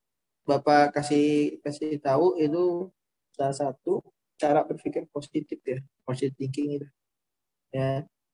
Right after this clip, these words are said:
berpikir terbuka, selalu optimis, selalu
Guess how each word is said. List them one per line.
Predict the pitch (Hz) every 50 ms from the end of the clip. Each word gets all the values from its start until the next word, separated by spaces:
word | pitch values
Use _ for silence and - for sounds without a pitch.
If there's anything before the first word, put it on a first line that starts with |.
| _ _ _ _ _ _ - _ _
berpikir | _ 127 - - 127 127 - 127 123 123
terbuka, | - 123 131 - - 208 202 - - 151 139 143 139 143 139 - - -
selalu | - 123 120 123 123 123 120 107 -
optimis, | - - 170 185 185 165 151 147 151 156 - - -
selalu | 120 117 120